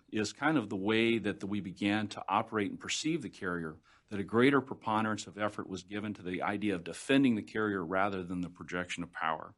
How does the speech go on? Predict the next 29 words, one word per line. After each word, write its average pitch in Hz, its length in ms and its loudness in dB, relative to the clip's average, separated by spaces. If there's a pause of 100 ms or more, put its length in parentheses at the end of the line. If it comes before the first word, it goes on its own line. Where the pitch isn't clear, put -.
(840)
The 104 60 -4
battle 160 300 10
group 117 320 6 (260)
has 107 220 0
shrank 160 460 2
over 98 180 -2
time. - 360 -14 (540)
When 113 160 -2
I 131 160 6
first 143 320 2
deployed 117 540 0 (400)
in 104 80 2
the 101 120 6
early 117 240 6
nineteen 107 420 2
nineties, 104 540 -2 (400)
the 104 240 0
carrier, 127 580 8 (120)
uh, 98 120 -8
strike 123 280 2
group 123 200 2
that 104 140 0
I 120 140 6
was 104 200 0
with 104 300 -2 (120)
was 95 160 -8
made 113 220 2
up 117 180 0
of 92 160 -8